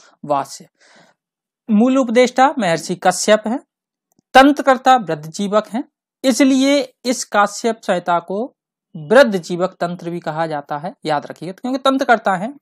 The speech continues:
<clears throat> प्रतिसंस्कर्ता कौन हुए, तो वास्य हुए। और आधार, ये थोड़ा, अ, आईएमपी लगाइएगा, जो काश्यप संहिता का आधार है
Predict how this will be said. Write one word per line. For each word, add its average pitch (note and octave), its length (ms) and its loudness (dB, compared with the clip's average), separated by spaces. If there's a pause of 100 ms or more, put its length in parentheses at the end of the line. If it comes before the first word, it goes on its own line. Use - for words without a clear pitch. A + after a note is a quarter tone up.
(200)
<clears throat> - 220 -6 (460)
प्रतिसंस्कर्ता B3 680 2
कौन F#3 240 -2
हुए, G3 200 -2 (460)
तो E3 80 -4
वास्य E3 460 4
हुए। A3 200 0 (1040)
और A3 200 10
आधार, F#3+ 640 6 (400)
ये F#3+ 80 -4
थोड़ा, F3+ 360 4
अ, D3+ 480 -4 (160)
आईएमपी F#3 360 -2
लगाइएगा, D3 540 -6 (320)
जो F3 60 -10
काश्यप F3+ 420 -2
संहिता A3 280 -4
का G#3+ 120 -4
आधार E3 460 -2
है D#3 160 -8